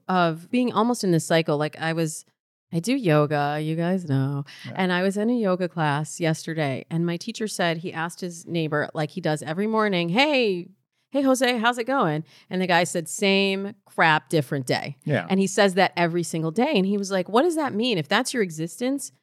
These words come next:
Speaker 1: your existence is same crap, different day."
Speaker 2: Yeah.
Speaker 1: I think the words that we tell ourselves are really powerful,
Speaker 2: Oh my
Speaker 1: aren't they?
Speaker 2: gosh, I bring that up in the book, and I talk about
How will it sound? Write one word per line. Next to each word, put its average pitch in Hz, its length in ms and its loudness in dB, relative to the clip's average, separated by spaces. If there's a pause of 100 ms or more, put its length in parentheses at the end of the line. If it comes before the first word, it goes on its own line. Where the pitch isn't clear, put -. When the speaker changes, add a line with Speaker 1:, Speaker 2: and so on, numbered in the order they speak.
(200)
Speaker 1:
your 233 120 2
existence 220 500 2
is 160 300 2
same 214 320 2
crap, 185 380 0 (320)
different 180 320 2
day." 156 300 2 (160)
Speaker 2:
Yeah. 165 240 -8 (200)
Speaker 1:
I 196 80 0
think 320 180 -8
the 190 80 0
words 180 320 -2
that 147 120 -4
we 165 100 -2
tell 214 240 0
ourselves 156 640 -2 (680)
are 202 100 0
really 226 220 2
powerful, 220 580 -6 (100)
Speaker 2:
Oh - 20 -2
my 131 60 8
Speaker 1:
aren't 123 100 6
they? 117 80 2
Speaker 2:
gosh, 107 160 -2
I 127 40 0
bring 139 220 0
that 135 160 0
up 127 160 -2
in 117 80 -2
the 110 80 -4
book, 104 460 -4
and 113 160 -6
I 107 60 -8
talk 120 340 -2
about 104 420 -6